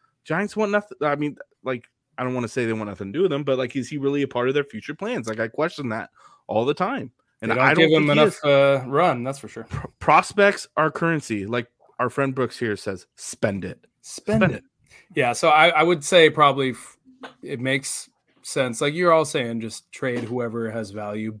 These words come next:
Speaker 2: But I think the, the organization is really was counting on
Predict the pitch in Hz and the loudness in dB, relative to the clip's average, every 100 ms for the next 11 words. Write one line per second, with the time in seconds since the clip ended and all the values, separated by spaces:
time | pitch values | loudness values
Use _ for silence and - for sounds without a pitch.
0 | _ 151 135 - - - _ _ _ - | _ 4 4 0 -12 -12 _ _ _ -12
1 | 110 117 - 202 202 233 - _ 165 165 | -8 -4 -2 -2 -2 -8 -8 _ -4 0
2 | 160 170 165 160 139 160 147 147 123 104 | 2 4 2 2 4 2 2 -2 -6 -8
3 | 123 151 156 156 143 _ _ - 135 - | -4 -2 0 0 -4 _ _ -12 -10 -2
4 | 151 147 139 123 113 110 | -2 -2 -4 -4 -4 -8